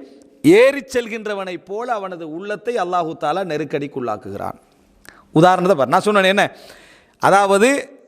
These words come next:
ஒரு, ஒரு மனிதன் வாழ்க்கையில் ஏற்படக்கூடிய அந்த குறுகிய நிலைப்பாடு உள்ளத்தை அவனுக்கு என்ன செய்யும்? சடரீதியாகவும் என்ன செய்யும்? சுருக்கும். இப்ப அல்லாஹு தாலா சொல்ற உதாரணம் என்ன உதாரணம்? சடரீதியான ஒரு உதாரணம். சடரீதியான உதாரணம்னா பிராக்டிக்கலா, பிசிக்கலி நம்ம பார்க்கிற உதாரணம். கன்னமா யஸ்ஸஅது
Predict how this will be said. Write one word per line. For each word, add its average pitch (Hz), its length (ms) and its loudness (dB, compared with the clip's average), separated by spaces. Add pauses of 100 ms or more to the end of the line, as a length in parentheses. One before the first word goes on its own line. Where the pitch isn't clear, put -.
(160)
ஒரு, 160 540 2
ஒரு 151 180 0
மனிதன் 208 400 2
வாழ்க்கையில் 214 460 0
ஏற்படக்கூடிய 214 800 -4
அந்த 185 320 -4
குறுகிய 233 420 -2
நிலைப்பாடு 220 520 0
உள்ளத்தை 262 380 -2 (460)
அவனுக்கு 233 340 0
என்ன 240 60 -2
செய்யும்? 208 340 -2
சடரீதியாகவும் 262 500 0
என்ன 233 140 -8
செய்யும்? 180 260 -8 (340)
சுருக்கும். 190 340 -6
இப்ப 220 160 2
அல்லாஹு 254 260 4
தாலா 262 200 4
சொல்ற 247 160 2
உதாரணம் 233 460 0
என்ன 240 160 -10
உதாரணம்? 190 480 -4
சடரீதியான 247 520 0
ஒரு 214 100 -2
உதாரணம். 190 400 -4 (540)
சடரீதியான 240 460 2
உதாரணம்னா 220 480 0
பிராக்டிக்கலா, 240 560 0
பிசிக்கலி 240 260 -2
நம்ம 233 160 0
பார்க்கிற 226 360 0
உதாரணம். 185 380 -4 (360)
கன்னமா 233 400 0
யஸ்ஸஅது 233 720 0